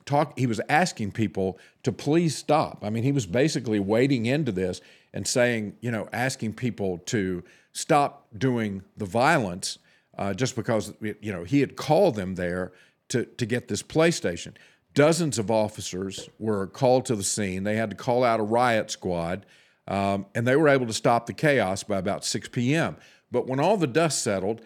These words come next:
sixty-six people had been arrested, and approximately half were minors. Uh, Sinnott was ticketed and told to appear in court on August eighteenth, and he's gonna face charges. He's facing charges against him for first-degree rioting,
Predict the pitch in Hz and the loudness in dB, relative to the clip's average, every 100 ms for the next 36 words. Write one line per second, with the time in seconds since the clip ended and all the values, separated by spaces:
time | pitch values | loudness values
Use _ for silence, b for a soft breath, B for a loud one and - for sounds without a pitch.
0 | b b - 190 190 190 170 - - - | b b -4 -2 -2 -4 -2 -2 -4 0
1 | 170 151 - 95 117 - _ 113 98 101 | 2 2 0 -4 -4 -8 _ -4 -2 -2
2 | 92 131 131 - 90 92 b b b 101 | 2 2 2 -2 -8 -10 b b b -6
3 | 110 143 135 - 107 101 127 156 123 113 | 0 2 2 0 -6 -2 0 2 2 0
4 | 104 101 120 156 156 101 - - b b | -2 0 2 2 2 0 -8 -14 b b
5 | b b 95 95 - - 160 170 156 107 | b b -6 -6 -4 -2 2 2 0 -4
6 | 104 - 165 139 110 95 - 104 98 - | -8 0 0 2 -2 -2 -6 -8 -4 2
7 | 135 135 110 92 - 123 107 - 127 120 | 2 2 -2 -4 -2 -2 -2 -2 0 0
8 | - b b b - 104 - 117 123 117 | 0 b b b -6 -6 -2 2 2 0
9 | - 110 101 131 139 151 117 160 - 160 | -2 -2 -2 -2 -4 -2 -2 -2 0 -2
10 | 139 151 147 - 156 208 87 - - B | 2 2 0 0 2 2 -2 -10 -16 B
11 | B 120 113 135 139 127 120 131 131 120 | B -6 0 0 0 -2 0 2 2 0
12 | 104 113 127 123 131 123 b b - 107 | -4 -4 -4 -2 -4 -4 b b -2 -2
13 | - 139 139 - 107 123 117 101 110 123 | 2 2 2 -4 -2 0 0 2 2 4
14 | 131 131 156 | 4 2 -2